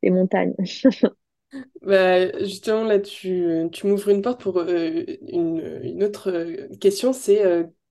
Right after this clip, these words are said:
Speaker 2: quelles sont, euh, potentiellement les, les petites erreurs que vous avez fait et que justement vous avez gardées en leçon et vous ne referiez pas si, euh, demain, euh, vous lanciez une autre boîte, des petits trucs où vous dites, « Ah, là on aurait pu, euh, on aurait pu faire mieux. » Bah, je sais que t'en as cité là déjà pendant certaines, euh, questions, mais est-ce qu'il y a des
Speaker 1: Mm.
Speaker 2: choses,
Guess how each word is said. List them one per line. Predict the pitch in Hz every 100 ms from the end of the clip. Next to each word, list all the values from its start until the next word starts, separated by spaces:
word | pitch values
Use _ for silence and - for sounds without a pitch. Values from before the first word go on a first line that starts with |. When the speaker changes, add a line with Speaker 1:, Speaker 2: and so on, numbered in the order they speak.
| _ _ -
Speaker 2:
quelles | 208 202
sont, | - 226 226 180
euh, |
potentiellement | - - 170 175 190
les, | 196 147
les | -
petites | - - 185
erreurs | 196 208
que | -
vous | 170
avez | 165 156
fait | - 226
et | 226
que | 185 190
justement | 175 - 170 196 190 160
vous | 147 151
avez | 160 160
gardées | 175 180 190
en | 170
leçon | 165 - 220
et | 220 156 -
vous | 156
ne | 151 147
referiez | 139 156 - 190 170 160
pas | 202 208 - - - -
si, | - 190
euh, | 170 156
demain, | 156 170 196 190 170
euh, | 160 -
vous | 170 170
lanciez | 165 165 196
une | 180
autre | 160
boîte, | 170 190 - - - - -
des | 147
petits | - -
trucs | 196 196 175
où | 165
vous | 165
dites, « | 175 -
Ah, | - - - _ -
là | 214 240
on |
aurait | 214 202
pu, | 196 - 233 226
euh, | 208 196 185
on | 185 196 - - -
aurait | 214 214
pu |
faire | - 214
mieux. » | 214 233
Bah, | 185
je | 170
sais | 202
que | 196
t'en | 180
as | 160
cité | - - 190
là | 175
déjà | 170 170
pendant | 170 175 160
certaines, | 160 - 175 160
euh, | 156 160
questions, | 160 - 220
mais | 196
est-ce | -
qu'il | 196
y |
a | 196
des | 202
Speaker 1:
Mm. |
Speaker 2:
choses, | 196 196